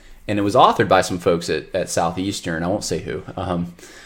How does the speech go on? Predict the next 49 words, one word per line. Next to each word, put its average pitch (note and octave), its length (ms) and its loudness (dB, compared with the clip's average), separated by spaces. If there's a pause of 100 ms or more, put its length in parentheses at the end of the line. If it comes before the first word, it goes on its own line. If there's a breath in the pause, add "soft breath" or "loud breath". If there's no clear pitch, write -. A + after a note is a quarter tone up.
(200 loud breath)
but A#2+ 360 8
it C#3+ 100 4
was, D3 220 2
it - 80 -2
was B2 160 0
one G3+ 80 0
of D4 60 0
those C#4+ 140 0
vague G2+ 440 4
things. G2+ 480 0
I, G#2 100 4
I A2 120 0
read F3+ 260 4
it, D#3 60 8
and F#2+ 80 4
I - 20 2
was A2 100 -2
like, A2+ 120 -4
"What G3 140 0
is D#4 100 -8
this D4+ 160 -4
even C#3+ 180 0
talking A#2+ 380 6
about?" - 420 -4 (440 soft breath)
Uh, G#2+ 340 4
at, B2+ 240 0 (100)
you, C3+ 200 4
you B2+ 160 0
kind G3 160 2
of G3+ 60 2
got E3+ 120 4
the A#2 60 -2
sense A2 280 0
after G#2+ 440 4
reading A#2+ 320 2
it, F#2+ 100 -2
like, F#2+ 160 0
"Okay, F2 320 4
like, F2 140 0
racism A2+ 480 2
is F2 80 -8
bad. D3+ 260 4
We F#2+ 60 4
don't A2+ 160 4
want E3+ 300 6
that." - 160 -2
It's - 80 -10
like, B2 100 -10
"Okay, C#3+ 460 0